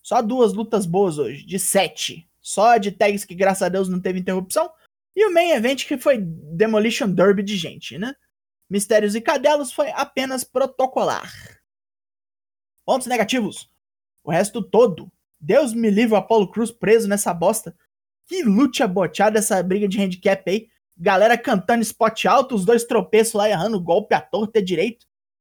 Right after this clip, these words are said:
Vinte e quatro sete é bom nem comentar. A humilhação do Balor de ter que ser salvo por interrupção do Pat McAfee. E eu já tô com o saco em Netuno por conta de Miz e Carmela. Eu não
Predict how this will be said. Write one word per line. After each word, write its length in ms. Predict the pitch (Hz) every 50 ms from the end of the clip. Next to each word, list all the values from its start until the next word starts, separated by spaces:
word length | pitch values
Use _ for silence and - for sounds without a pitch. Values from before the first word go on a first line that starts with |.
| _ _ _ _ -
Vinte 140 | 466 453
e 40 | -
quatro 200 | - 440 - -
sete 240 | - 381 381 - 349
é 40 | 262
bom 180 | 220 262 269
nem 160 | 277 277 269 254
comentar. 600 | - 247 233 208 190 185 254 269 359 381 370 _ _ _ -
A 100 | - -
humilhação 500 | 349 330 294 254 208 - - 254 254 247
do 80 | 208
Balor 360 | 190 165 185 196 220 214 202 185
de 120 | 180 185
ter 160 | - - 214
que 80 | 214 -
ser 160 | - 180 160
salvo 320 | - - 190 196 190 -
por 100 | 190 185
interrupção 600 | 185 190 185 - 190 185 180 180 - - 233 277 302
do 120 | 247 -
Pat 280 | - - 220 220 - -
McAfee. 500 | 196 185 - 160 - _ - 269 294 _ _ _ _ _ _ _ _ _ _ _ _
E 60 | 311 320
eu 100 | 311 262
já 160 | 240 233 202
tô 200 | 208 - 240 233
com 160 | 233 220 190
o 40 | 165
saco 460 | - - - 214 220 - - - _ -
em 120 | - 233 233
Netuno 840 | 208 202 240 254 240 - _ - 262 302 277 233 185 151 143 - _ _ _ _ _ _ _ _ _ _ _ -
por 160 | 165 165 -
conta 260 | - 190 185 190 190
de 140 | 196 175 175
Miz 240 | 170 180 190 180 180
e 60 | 175
Carmela. 540 | - 190 156 170 143 139 117 - - - - 180 - -
Eu 320 | - 214 220 220 208 185 180
não 240 | 175 165 175 190